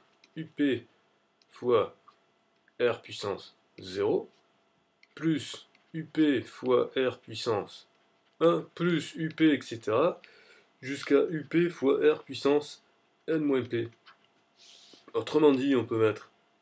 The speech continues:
U P en facteur, et on a la somme R zéro plus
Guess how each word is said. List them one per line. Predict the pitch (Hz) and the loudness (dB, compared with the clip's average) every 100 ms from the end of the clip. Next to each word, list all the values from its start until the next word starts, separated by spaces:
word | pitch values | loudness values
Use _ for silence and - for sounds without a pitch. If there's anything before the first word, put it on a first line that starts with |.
| - | -16
U | 135 | -8
P | 143 | -2
en | 131 | -2
facteur, | 107 98 - 135 180 - _ _ _ _ _ _ _ | -2 -6 0 2 2 -2 _ _ _ _ _ _ _
et | - 127 | 0 2
on | 113 | 4
a | 110 | 4
la | 98 | 2
somme | - 143 165 185 _ - | 2 4 4 0 _ -4
R | 147 120 | -2 -2
zéro | 107 104 135 185 - _ _ _ _ _ _ _ _ | -2 0 0 -2 -8 _ _ _ _ _ _ _ _
plus | - 147 135 - | -12 -10 -8 -10